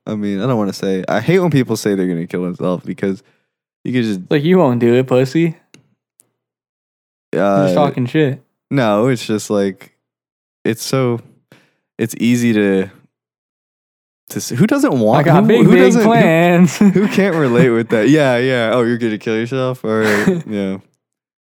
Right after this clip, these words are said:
Speaker 2: Yeah.
Speaker 1: I'm
Speaker 2: Um,
Speaker 1: gonna
Speaker 2: it is kind of dramatic to fucking off yourself.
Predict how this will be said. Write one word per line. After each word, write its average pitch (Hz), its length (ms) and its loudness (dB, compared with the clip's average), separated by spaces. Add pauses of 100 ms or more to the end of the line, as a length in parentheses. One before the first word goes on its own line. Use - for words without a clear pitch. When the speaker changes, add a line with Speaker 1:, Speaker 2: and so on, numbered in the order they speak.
(240)
Speaker 2:
Yeah. 143 240 -12 (920)
Speaker 1:
I'm 139 260 2
Speaker 2:
Um, 120 120 2
Speaker 1:
gonna 135 160 -2
Speaker 2:
it 151 100 2
is 165 200 -2
kind 170 220 -2
of 127 80 -4
dramatic 127 680 -2
to 135 80 -8
fucking 139 380 -8
off 135 240 -8
yourself. 151 320 -10